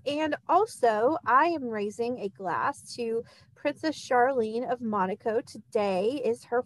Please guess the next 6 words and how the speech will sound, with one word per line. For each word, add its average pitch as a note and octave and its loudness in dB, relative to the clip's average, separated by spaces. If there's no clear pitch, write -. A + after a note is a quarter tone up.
forty-fourth A3 -2
birthday. B3 -4
So A#3 2
happy B3 2
birthday C#4+ 0
and A#3+ 0